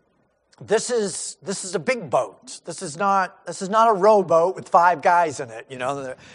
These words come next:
rowing across the lake. This is, this is a large vessel. In fact, it says sailing, it sails across the lake.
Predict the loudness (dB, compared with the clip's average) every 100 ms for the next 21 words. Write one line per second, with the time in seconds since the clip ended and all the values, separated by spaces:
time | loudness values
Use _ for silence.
0 | -20 -4 4 4 4 -8 0 2 2 0
1 | -2 0 -2 -6 -12 -12 -12 -20 -20 -20
2 | -20 -18 -12 0 2 2 -2 -6 -6 -2
3 | 0 -2 -6 -12 -12 -6 -4 0 0 -2
4 | -8 -14 _ _ _ -12 -12 -4 -2 0
5 | 0 -2 -10 -14 -4 -4 -4 -8 -12 -12
6 | -14